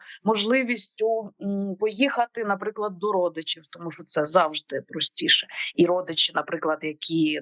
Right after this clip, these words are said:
там пропонують і, е, там кажуть, що приїздіть, там без всяких проблем, у вас там приймемо, живіть, скільки там, е, захочете, потім там, ну, по-, поки будете шукати собі там житло, знімати чи щось таке.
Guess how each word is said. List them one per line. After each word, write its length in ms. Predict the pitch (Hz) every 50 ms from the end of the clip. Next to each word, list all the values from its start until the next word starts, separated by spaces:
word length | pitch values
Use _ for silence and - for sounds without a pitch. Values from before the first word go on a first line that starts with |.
| -
там 200 | - 127 139 143
пропонують 920 | 139 - 175 165 - 170 170 175 175 180 214 262 269 233 202 185 185 - - _
і, 260 | 170 175 170 160 151 151 - - - - - _ - -
е, 140 | 151 151 - -
там 520 | 151 151 151 151 156 151 147 147 151 151 - _ _ _
кажуть, 280 | - 160 165 165 160 143
що 160 | - - 151
приїздіть, 760 | - 156 160 160 160 147 147 - - 175 196 196 190 190 -
там 200 | - 165 165 160
без 120 | 160 165 156
всяких 360 | - - 180 - - 170 - _
проблем, 560 | - 180 175 160 156 151 170 180 175 170 165
у 60 | 165 156
вас 180 | 165 170 -
там 200 | - 185 170 170
приймемо, 500 | - - 160 170 170 165 160 156 160 160
живіть, 420 | 160 160 165 160 156 175 185 180 -
скільки 400 | - - - 185 185 - 185 160
там, 280 | - 165 160 160 156 - - - - - - _ _ -
е, 140 | - 175 175 170
захочете, 640 | 160 151 175 180 - - 233 233 - 214 190 170 156
потім 440 | - 170 180 185 185 175 165 165 147
там, 360 | 147 147 147 147 147 151 156 185
ну, 120 | 180 156 -
по-, 120 | - 196 196 - -
поки 240 | 254 285 277 247
будете 420 | 254 185 214 233 202 208 190 - 185
шукати 480 | 180 - 175 - 202 208 214 - 185
собі 300 | 170 - - 160 165 175
там 220 | 156 - 147 156 151
житло, 360 | 151 151 151 - 175 180 180
знімати 460 | 180 - 160 151 151 156 156 - 151
чи 180 | - - - -
щось 200 | - - - -
таке. 220 | - - - -